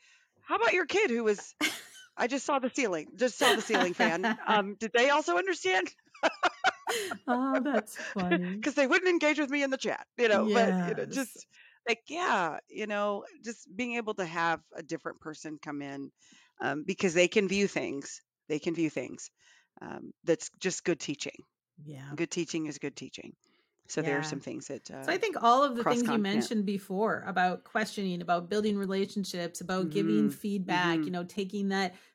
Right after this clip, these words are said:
Speaker 2: that data and being, you know, that can work whether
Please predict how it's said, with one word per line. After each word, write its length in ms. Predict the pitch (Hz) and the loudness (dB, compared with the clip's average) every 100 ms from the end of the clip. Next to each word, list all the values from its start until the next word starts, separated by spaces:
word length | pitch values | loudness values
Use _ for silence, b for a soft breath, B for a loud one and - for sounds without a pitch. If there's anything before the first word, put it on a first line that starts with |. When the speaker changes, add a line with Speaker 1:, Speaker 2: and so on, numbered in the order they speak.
| - | -6
Speaker 2:
that 200 | 196 185 | -4 -2
data 260 | 190 196 | -2 0
and 340 | 180 175 175 185 | 0 0 -2 -2
being, 460 | 196 196 190 190 196 | -2 0 0 -2 -4
you 100 | 196 | -6
know, 160 | 170 170 | -6 -2
that 240 | 185 185 | -2 0
can 180 | 247 233 | -2 0
work 300 | 233 294 285 | 0 0 0
whether 420 | 220 220 220 214 | 0 2 0 -2